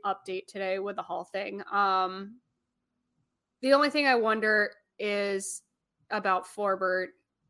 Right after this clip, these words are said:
if he's not skating yet, what that timeline really is. Um, Foligno's obviously much closer to coming back than Forbort, but, um,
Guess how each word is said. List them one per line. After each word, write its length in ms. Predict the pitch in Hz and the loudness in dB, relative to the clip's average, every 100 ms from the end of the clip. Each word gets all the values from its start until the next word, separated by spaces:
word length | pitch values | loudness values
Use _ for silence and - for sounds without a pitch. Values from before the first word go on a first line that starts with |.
| - | -16
if 140 | 190 | -10
he's 160 | 196 190 | -8 -6
not 220 | 180 - | -6 -6
skating 360 | - 185 185 | -8 -6 -6
yet, 320 | 185 180 190 - | -4 -4 -6 -12
what 480 | - 196 185 196 - - | -18 -14 -4 -2 -2 -6
that 280 | 180 175 - | -2 0 -2
timeline 640 | - 170 170 175 170 180 - _ _ _ _ _ _ | -6 -4 -4 -4 -4 -6 -10 _ _ _ _ _ _
really 580 | 208 196 208 202 196 190 | -6 -2 2 2 2 2
is. 480 | 196 180 175 175 - - | 0 0 0 -4 -6 0
Um, 540 | 190 180 175 180 208 _ _ _ _ _ _ _ - | 2 2 0 -4 -10 _ _ _ _ _ _ _ 0
Foligno's 420 | 247 247 233 214 | 4 6 6 4
obviously 460 | 196 202 190 196 190 - _ _ - | 2 2 2 -2 -2 -4 _ _ -2
much 240 | 190 185 | 0 0
closer 480 | 208 180 185 175 175 | -4 -4 -2 -4 -6
to 100 | - | -12
coming 280 | 190 180 180 | -6 -6 -2
back 240 | 185 175 - _ _ _ | -2 -4 -10 _ _ _
than 160 | 185 180 | -8 -8
Forbort, 440 | - 202 - 107 - | -6 -6 -4 -6 -6
but, 220 | 104 104 - _ - - _ | -4 -4 -4 _ -20 -20 _
um, 340 | - - - | -10 -8 -8